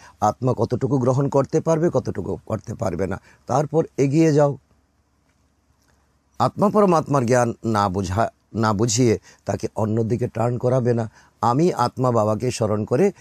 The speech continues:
বিশ্বের মালিক হব। এখন পড়তে হবে আর পড়াতে হবে।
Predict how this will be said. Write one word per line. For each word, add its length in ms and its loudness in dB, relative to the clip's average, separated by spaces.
বিশ্বের 340 -2
মালিক 360 0
হব। 260 -6
এখন 280 -2
পড়তে 340 -2
হবে 340 4
আর 260 0
পড়াতে 420 -2
হবে। 320 0